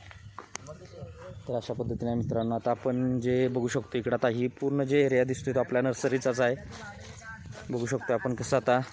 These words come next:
सुट्टी झाल्यामुळं कामगार कोण दिसत नाही, सगळेजण जेवायला पळालेले आहेत. सकाळी नऊला येतात बिचारे, त्यामुळे भूक तर लागलेली असते.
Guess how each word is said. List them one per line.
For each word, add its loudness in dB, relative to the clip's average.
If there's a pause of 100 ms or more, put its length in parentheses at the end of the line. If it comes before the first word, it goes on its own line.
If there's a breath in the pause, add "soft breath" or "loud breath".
(400)
सुट्टी 2
झाल्यामुळं 4
कामगार 4
कोण 2
दिसत 0
नाही, 2 (880)
सगळेजण 0
जेवायला 4
पळालेले 6
आहेत. 0 (1000)
सकाळी 2
नऊला 2
येतात 2
बिचारे, 0 (420)
त्यामुळे 0
भूक -2 (100)
तर 2
लागलेली 4
असते. -2